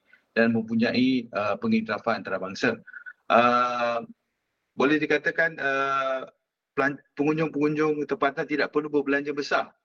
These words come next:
untuk keluar negara, uh, sesuai dengan keadaan semasa, keadaan ekonomi semasa dan, uh, pandemik. Disebabkan boleh dikatakan krisis-krisis, uh, krisis ekonomi dan, uh, kedudukan, uh, ekonomi yang,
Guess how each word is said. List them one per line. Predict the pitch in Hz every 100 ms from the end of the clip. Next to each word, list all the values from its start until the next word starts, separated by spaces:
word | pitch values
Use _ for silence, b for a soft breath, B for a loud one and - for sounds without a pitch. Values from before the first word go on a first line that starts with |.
| _
untuk | 117 120 -
keluar | 127
negara, | 123 123 120 110 - B B B _
uh, | -
sesuai | - 139 - 160 127
dengan | 120 127
keadaan | 117 117 92 110
semasa, | 101 98 101 107 85 -
keadaan | - 107 104 110 107 107
ekonomi | 107 120 110 113
semasa | 110 120 107 151
dan, | - 110 117 117
uh, | - 110 110 110 110 _ _ 110
pandemik. | 107 104 95 - _ - B B _
Disebabkan | 113 113 123 135 - 123 127 127 123 117
boleh | 117 110
dikatakan | 110 110 120 123 120 120 117
krisis-krisis, | - 117 131 - 120 110 113 98
uh, | 104 - 110 -
krisis | 110 110 120 113
ekonomi | - - 104 107 113
dan, | 110 104 104 _ _ _ 95
uh, | 98 95 92 92 -
kedudukan, | - 104 107 110 117 110 101 - B B _ _
uh, | 90
ekonomi | 98 104 104 110 104 101
yang, | 98 101 98 98 95